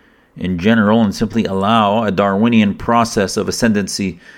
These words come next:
of influence from Saudi Arabia to Russia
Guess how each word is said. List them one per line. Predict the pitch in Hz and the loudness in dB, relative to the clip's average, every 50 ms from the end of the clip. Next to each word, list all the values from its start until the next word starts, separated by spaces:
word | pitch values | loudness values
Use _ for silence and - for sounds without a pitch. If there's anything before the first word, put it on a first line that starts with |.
| - - - | -20 -16 -8
of | - 98 95 | -6 -4 0
influence | - 156 151 120 - 113 101 95 90 87 82 - | 0 0 0 0 -2 -2 -2 0 -2 -4 -6 -8
from | - 104 90 | -6 -6 -6
Saudi | 85 - 101 95 95 90 87 | -6 -4 -4 -2 -2 -2 -2
Arabia | 85 92 95 95 90 87 90 85 | -2 0 0 -2 -2 -2 -4 -6
to | 82 - 87 80 | -6 -6 -6 -2
Russia | 85 95 90 - - 85 80 78 | -2 -2 -2 -2 -4 -6 -6 -6